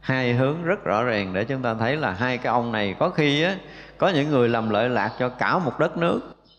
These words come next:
nhưng mà ông không có thể được sanh về cõi trời đâu á, vì không có lý tưởng giác ngộ giải thoát và không có tu tập,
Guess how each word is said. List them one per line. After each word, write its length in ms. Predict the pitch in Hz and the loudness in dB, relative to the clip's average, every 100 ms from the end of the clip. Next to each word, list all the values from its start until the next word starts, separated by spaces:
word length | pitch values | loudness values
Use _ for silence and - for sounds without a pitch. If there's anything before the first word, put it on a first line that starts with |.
| _ _ _ _ _ _ _ _ _ _ _ - - | _ _ _ _ _ _ _ _ _ _ _ -20 -4
nhưng 160 | 135 151 | 0 2
mà 120 | 131 | 2
ông 160 | 139 156 | 2 0
không 200 | 156 180 | -2 0
có 100 | 180 | 0
thể 220 | 175 123 | 2 0
được 200 | 143 120 | 0 0
sanh 160 | 151 147 | -2 0
về 120 | 123 | 0
cõi 160 | 127 147 | 0 0
trời 220 | 120 117 | 0 2
đâu 180 | 123 139 | 2 2
á, 160 | 156 156 - - - - - - | 2 -2 -8 -16 -18 -20 -20 0
vì 220 | 110 113 107 | 4 4 4
không 200 | 120 143 | 0 0
có 120 | 143 | 2
lý 220 | 160 214 - | 2 0 0
tưởng 260 | 95 117 | 0 2
giác 180 | 139 143 | -2 -2
ngộ 120 | 101 | -2
giải 140 | 92 107 | -2 0
thoát 220 | 117 - - - _ _ _ _ _ _ - | -2 -2 -8 -18 _ _ _ _ _ _ -2
và 180 | 101 95 | 0 0
không 200 | 98 131 | 0 0
có 80 | 139 | -2
tu 200 | 127 101 | -2 -4
tập, 160 | 85 | -6